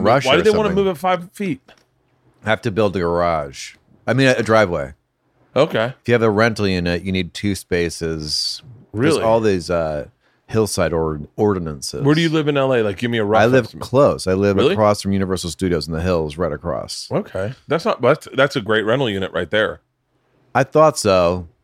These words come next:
Speaker 1: But looking at prices, it's not a big place, like three hundred and thirty square feet.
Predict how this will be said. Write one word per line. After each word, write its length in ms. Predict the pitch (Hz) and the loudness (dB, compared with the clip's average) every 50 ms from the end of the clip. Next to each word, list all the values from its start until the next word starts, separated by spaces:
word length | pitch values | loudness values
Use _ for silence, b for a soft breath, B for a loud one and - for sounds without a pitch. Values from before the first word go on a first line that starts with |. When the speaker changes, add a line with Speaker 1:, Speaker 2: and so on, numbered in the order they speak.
| _ _ _ _ _ _ b b b b _ _ _ | _ _ _ _ _ _ b b b b _ _ _
Speaker 1:
But 360 | 131 131 127 120 113 - - _ _ _ _ - | 6 8 8 8 6 4 0 _ _ _ _ -2
looking 320 | 113 117 117 - - 117 | 0 0 0 0 0 0
at 140 | 110 92 - | 0 -2 -2
prices, 680 | - 120 120 120 120 120 113 - - 113 110 104 - - | -2 2 4 4 4 4 2 2 2 2 2 2 0 -2
it's 200 | 107 92 - 107 | -6 -6 -4 -2
not 220 | 107 107 110 110 | 0 2 2 2
a 40 | 104 | 2
big 220 | 90 98 98 82 - | 2 0 -2 -2 -2
place, 320 | 92 90 82 76 - - | -2 -2 -2 -2 -2 -4
like 180 | 87 85 - _ | -6 -6 -8 _
three 140 | - 92 92 | -6 -4 -2
hundred 200 | 90 87 85 78 | -2 -2 -4 -6
and 180 | 82 80 71 | -8 -8 -6
thirty 240 | - 90 85 82 82 | -6 -4 -4 -4 -4
square 300 | 80 - - 87 85 80 | -6 -6 -6 -4 -4 -4
feet. 340 | - _ 82 78 76 76 | -6 _ -6 -6 -6 -6